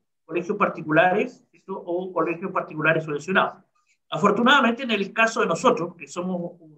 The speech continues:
somos de educación pública, ¿cierto?, somos un liceo, nosotros municipal, un liceo técnico profesional municipal.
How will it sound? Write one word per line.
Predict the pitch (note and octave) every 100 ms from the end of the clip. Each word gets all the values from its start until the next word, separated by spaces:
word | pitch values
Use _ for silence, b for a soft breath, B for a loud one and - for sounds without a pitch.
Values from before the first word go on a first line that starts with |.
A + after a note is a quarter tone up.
| _
somos | - F#3+ F#3+
de | F3+
educación | - - F#3+ D#3
pública, | - B3+ D#3 A#2+ - A#2+ E3+ - _ _ _
¿cierto?, | D#3 - F#3+ A3+ - _ _
somos | - - G3
un | F#3+ F3
liceo, | E3+ - F#3+ G3+ G#3 G#3
nosotros | F3+ F#3+ F#3+
municipal, | F3+ E3 D#3+ D#3+ - - - -
un | F#3
liceo | F3 A3+ G#3
técnico | - B3 A#3+ G#3
profesional | F#3 F3+ F3 - F#3+ C#4+ -
municipal. | G3 G3+ E3+ G3 -